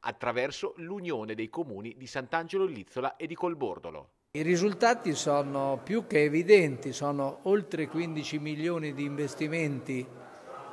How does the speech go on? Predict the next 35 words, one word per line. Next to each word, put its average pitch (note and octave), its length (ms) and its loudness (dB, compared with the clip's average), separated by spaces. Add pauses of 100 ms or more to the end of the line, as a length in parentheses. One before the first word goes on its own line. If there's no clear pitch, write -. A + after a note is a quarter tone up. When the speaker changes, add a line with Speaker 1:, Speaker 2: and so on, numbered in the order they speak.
(120)
Speaker 2:
in, D3+ 240 -2
eh, C#3 320 0
circa D#3+ 460 0
nove C#3 320 0
anni, B2+ 500 -2 (1000)
che E3+ 200 2
sono E3 580 6 (420)
Direbbe D3+ 460 4
mia C#3 280 -2
povera D3+ 460 2
suocera, D3+ 640 0
circa D3 460 -4
trenta D3+ 400 -2
miliardi C#3+ 580 0
di C3 100 -4
vecchie C#3 280 -2
lire C#3 240 -2
per E3 260 0
i C#3+ 100 -2
cittadini D3 600 -2
di B2+ 120 -8
Valle A2 280 -10
Foglia. B2 500 0 (840)
E D3+ 160 -4
quindi F3 640 2
chi F#3+ 240 0
non C#3 200 -2
ha C3 100 -2
fatto D#3+ 280 0
le C3 120 -4
fusioni E3+ 320 -2
non G3+ 180 -4
ha C3 100 -4
avuto C#3+ 360 -4
questa C#3+ 420 -6